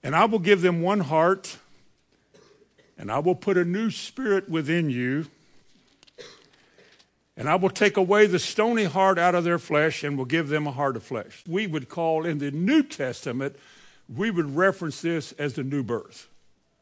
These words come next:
a divine changeover. It was spoken of then.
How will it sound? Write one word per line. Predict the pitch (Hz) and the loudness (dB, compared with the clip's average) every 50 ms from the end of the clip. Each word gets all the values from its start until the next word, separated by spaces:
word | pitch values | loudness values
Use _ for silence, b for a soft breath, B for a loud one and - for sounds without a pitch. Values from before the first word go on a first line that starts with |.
| _ _ _ _ _ _ _ _ _ | _ _ _ _ _ _ _ _ _
a | - 135 | -10 -8
divine | 117 135 120 107 160 156 165 160 160 147 | -6 -6 -4 -2 0 0 0 -2 -4 -6
changeover. | - - 156 147 147 131 107 120 107 98 - 78 - - - - _ _ _ _ _ _ _ _ _ _ _ _ _ _ _ _ _ _ _ _ | -8 -8 -8 -8 -8 -8 -8 -8 -10 -10 -12 -16 -20 -20 -20 -20 _ _ _ _ _ _ _ _ _ _ _ _ _ _ _ _ _ _ _ _
It | - 139 139 - | -12 -12 -10 -10
was | - - | -10 -10
spoken | - - - 214 226 226 - 185 160 147 | -8 -2 0 0 0 0 0 -2 -2 -2
of | 131 127 120 113 107 | -2 -2 -4 -4 -6
then. | 117 113 110 113 135 143 139 | -8 -8 -8 -8 -8 -10 -10